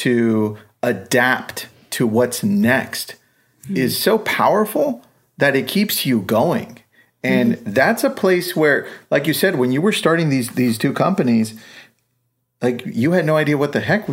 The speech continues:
Speaker 1: <laughs> you were doing.
Speaker 2: <laughs>
Speaker 1: But the ability to change so quickly, right? That's powerful. How do you remain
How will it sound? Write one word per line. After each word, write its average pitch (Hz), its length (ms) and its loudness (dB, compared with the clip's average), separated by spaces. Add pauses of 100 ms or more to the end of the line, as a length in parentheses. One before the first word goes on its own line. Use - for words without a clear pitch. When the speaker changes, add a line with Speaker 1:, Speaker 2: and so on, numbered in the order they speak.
(140)
Speaker 1:
<laughs> - 220 -6
you 156 100 4
were 165 100 4
doing. 240 500 2
Speaker 2:
<laughs> - 640 -2
Speaker 1:
But - 180 2
the 180 140 4
ability 214 460 2
to 139 140 2
change 202 360 0
so 127 220 2
quickly, 131 680 0 (500)
right? 208 360 0 (240)
That's 285 340 2
powerful. - 640 0 (220)
How 247 460 2
do 220 100 2
you 180 540 2
remain 135 800 0